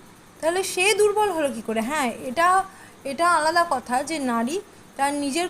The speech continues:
ক্ষমতা সম্বন্ধেই ওয়াকিবহাল নয়, তার কতখানি ক্ষমতা সে নিজেই সেটা জানে না,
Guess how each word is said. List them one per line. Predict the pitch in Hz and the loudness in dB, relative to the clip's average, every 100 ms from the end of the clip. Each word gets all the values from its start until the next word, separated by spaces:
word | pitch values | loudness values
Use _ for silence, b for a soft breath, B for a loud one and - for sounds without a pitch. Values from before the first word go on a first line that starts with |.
| 370 | -6
ক্ষমতা | - 269 285 302 349 | -4 -4 -2 -2 -4
সম্বন্ধেই | 349 339 359 370 381 | -2 -4 -2 -2 0
ওয়াকিবহাল | 302 262 277 247 233 240 226 | 2 0 0 0 2 2 -2
নয়, | 190 - - - - - - - | -4 -10 -16 -20 -20 -20 -20 -10
তার | 302 330 330 | -2 -2 0
কতখানি | 277 381 381 415 440 | -2 -2 -2 -4 -4
ক্ষমতা | - 330 330 359 392 | -4 -4 -4 -2 -2
সে | 392 427 | -2 -4
নিজেই | 349 320 311 370 392 | -4 -4 0 2 2
সেটা | 392 381 | -2 -4
জানে | 330 254 214 | -2 0 -2
না, | 185 | -4